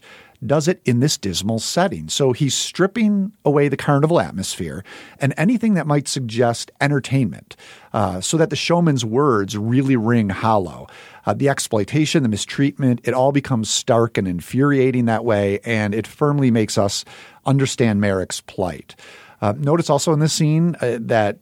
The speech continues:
rather than linger on Merrick and his deformities, the camera cuts to Hopkins' face to catch his astonishment and then these welling tears. So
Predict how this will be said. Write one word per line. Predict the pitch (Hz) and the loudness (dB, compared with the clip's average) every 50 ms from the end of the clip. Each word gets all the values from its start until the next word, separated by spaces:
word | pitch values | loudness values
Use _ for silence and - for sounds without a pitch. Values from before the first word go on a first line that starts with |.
| _ _ _ _ _ _ - | _ _ _ _ _ _ -6
rather | - 113 127 151 214 | -2 0 0 0 0
than | 175 147 135 127 | 0 0 2 2
linger | 127 135 147 135 131 117 | 2 2 2 2 2 2
on | 110 113 107 | 2 2 2
Merrick | 104 101 101 117 123 - | 2 2 2 2 2 0
and | 123 110 | 0 0
his | 110 98 | 0 0
deformities, | - 104 95 - 98 101 113 123 135 147 147 | -2 -4 -2 -2 -2 -2 -2 -2 -4 -4 -4
the | - 107 | -6 -8
camera | - - - 147 151 156 139 127 | -8 -4 -2 0 0 2 0 0
cuts | - - 127 123 - | 0 -2 -2 -2 -2
to | - 87 | -6 -6
Hopkins' | - - 117 117 - - - 104 90 - - - - _ _ | -2 0 0 0 0 0 -4 -2 -2 -4 -6 -10 -12 _ _
face | - - - 120 92 76 69 - - - - | -8 0 0 0 0 0 -4 -6 -6 -6 -6
to | - - | -6 -8
catch | 117 - - 117 107 - - | -6 -2 -2 -2 -2 -2 -4
his | 117 101 98 | -6 -4 -4
astonishment | 95 - - - - 95 101 110 120 127 - - 156 151 151 151 139 | -4 -6 -4 -4 -2 0 0 2 2 2 2 2 2 2 2 2 0
and | - - 110 107 | -2 -2 0 0
then | 107 107 107 | 2 2 2
these | 104 98 92 | 2 0 0
welling | 95 101 104 104 104 104 98 92 | 2 4 4 4 4 2 0 -2
tears. | - - - 98 95 82 85 82 - | -4 -4 -2 -2 -2 -2 -4 -4 -4
So | - - 98 87 82 | -4 -4 -4 -4 -6